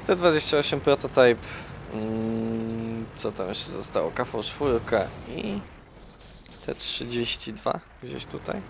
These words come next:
A, wszystko by było prostsze z mapą od X V M, ale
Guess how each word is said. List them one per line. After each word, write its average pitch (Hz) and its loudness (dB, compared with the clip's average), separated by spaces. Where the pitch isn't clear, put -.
A, - 0
wszystko - -4
by 92 -6
było 90 -4
prostsze 104 2
z - -4
mapą 101 2
od 87 -4
X - -4
V 80 -4
M, 71 -8
ale 76 -6